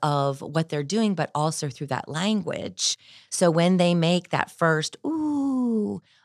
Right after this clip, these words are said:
us at that very young age echoing back, "Ooh," right? And having that give and take and that social reciprocity, but also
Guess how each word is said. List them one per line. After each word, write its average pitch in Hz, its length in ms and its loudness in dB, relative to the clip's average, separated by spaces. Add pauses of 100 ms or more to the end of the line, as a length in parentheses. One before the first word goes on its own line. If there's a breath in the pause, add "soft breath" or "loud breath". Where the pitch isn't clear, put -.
(140)
us 175 160 2
at 160 80 0
that 147 160 0
very 165 260 2
young 156 320 0
age 170 460 0
echoing 151 300 -2
back, 160 180 -4 (140)
"Ooh," 285 1040 2 (420 soft breath)
right? 214 380 6
And 170 100 2
having 196 280 4
that - 180 0
give 170 160 0
and 170 120 2
take 175 340 -2
and 156 100 -2
that - 120 -4
social 156 320 0
reciprocity, 143 760 -2
but 147 260 -10
also 165 800 2